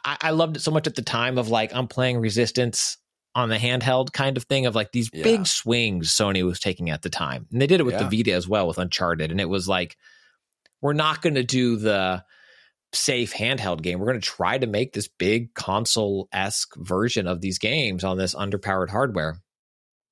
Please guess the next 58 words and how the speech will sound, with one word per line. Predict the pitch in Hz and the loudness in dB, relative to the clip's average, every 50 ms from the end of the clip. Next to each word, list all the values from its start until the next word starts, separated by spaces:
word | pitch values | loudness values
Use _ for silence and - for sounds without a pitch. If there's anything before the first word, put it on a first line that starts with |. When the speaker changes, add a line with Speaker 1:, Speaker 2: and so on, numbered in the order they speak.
| _ _ - - | _ _ -4 0
Speaker 1:
And | 185 156 | 0 2
it's | 156 - | 2 2
a | 156 | 2
really | 151 190 180 185 165 131 - - _ _ - | 4 4 4 4 2 2 -2 -10 _ _ -10
cool, | - - 185 185 185 165 - | -2 2 4 4 4 4 4
interesting | 160 160 156 156 151 143 - 127 117 110 | 2 2 2 2 0 0 0 -2 -2 -2
story. | - - - - - - 151 147 147 127 101 87 85 82 90 120 165 156 - - - - - - _ - | -2 -2 -4 -4 0 2 4 4 4 4 4 2 2 2 2 2 2 0 -2 -8 -20 -20 -20 -12 _ 0
The | 123 120 | 2 4
writing, | 113 120 120 135 143 135 123 107 | 4 4 4 4 4 2 2 2
I | 101 | 2
don't | 101 107 101 | 0 0 0
think | 107 104 104 | -2 -2 -2
has | 101 - | -2 -2
hel-, | - 110 110 - | 0 0 0 0
held | - - 110 110 | 0 0 0 2
up | 107 98 - - | 2 0 0 -2
particularly | - 104 - 131 113 - 110 101 101 | -6 -4 -4 -4 -2 0 0 2 2
well | 92 98 98 98 | 2 2 2 2
revisiting | 98 101 95 92 104 98 104 92 92 92 87 | 2 0 2 2 2 2 2 0 0 0 -2
it | 85 69 | -2 -2
now. | 82 98 92 85 76 69 69 73 - - - - - - - - - _ _ - | -2 -2 0 0 0 -2 -2 -4 -6 -8 -16 -20 -20 -20 -20 -20 -20 _ _ -2
Um, | 123 113 107 104 101 95 95 92 - | 0 2 2 2 2 0 -2 -2 0
so | - 170 | 2 2
I | 180 | 2
don't, | 190 185 - | 2 2 4
we | 196 | 4
don't | 208 202 | 4 6
need | 196 | 4
to | 175 | 0
spend | 156 - 160 135 | 2 2 2 2
a | 123 | 4
lot | 123 127 117 | 2 2 2
of | 110 | 0
time | - - 110 113 120 123 | -2 -2 -2 0 2 2
on | 127 135 143 | 2 2 0
it, | 123 - | -2 0
but | 120 110 110 | 0 0 0
if | - | -2
folks, | - - - 127 123 120 - - - - - - - _ _ - | -4 0 2 2 2 2 2 0 0 0 0 -2 -4 _ _ -2
uh, | 123 123 117 110 104 101 101 95 95 90 87 85 _ | 0 2 2 2 2 2 2 0 0 0 -2 -6 _
you | - 127 | -4 -2
know, | 113 98 | -2 0
are | 98 113 113 | 0 0 0
nostalgic | 104 - - - 123 107 107 113 110 127 117 - | 0 0 0 2 2 2 2 2 2 0 0 0
for | - - | -2 -4
the | 104 104 | -4 -4
P | 92 - 117 113 | -2 0 0 0
S | 101 - - | 0 0 -4
P | - 113 104 110 | -6 -4 -4 0
days | 104 107 101 104 104 104 113 110 - | 2 2 2 2 2 2 0 0 -2
and | 104 101 | -2 -2
they | 95 | 0
haven't | 95 101 101 104 - - | 0 0 0 0 -2 -2
emulated | 107 107 110 110 107 101 101 101 101 95 101 98 | -2 -2 0 0 2 2 2 2 2 2 2 2
it | 101 95 - | 2 0 0
some | - 101 101 | -4 -2 -2
other | 101 98 98 98 | -2 0 0 0
way | 95 98 98 95 98 98 | 2 2 2 2 2 2